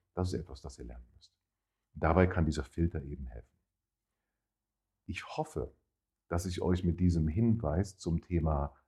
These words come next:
Aufgabenverstopfung sozusagen, <laughs> ja, ähm, helfen konnte und dass ihr,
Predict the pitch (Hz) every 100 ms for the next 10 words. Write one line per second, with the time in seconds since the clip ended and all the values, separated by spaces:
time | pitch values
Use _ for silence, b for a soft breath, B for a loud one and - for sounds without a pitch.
0 | _ - 113 113 - - - 71 80 -
1 | - - 90 - - 107 123 90 85 -
2 | 85 92 90 113 110 92 104 b b b
3 | b b b - 92 92 92 90 87 -
4 | 90 92 92 90 - 82 82 127 135 _
5 | _ 90 87 90 80 82 87 82 80 80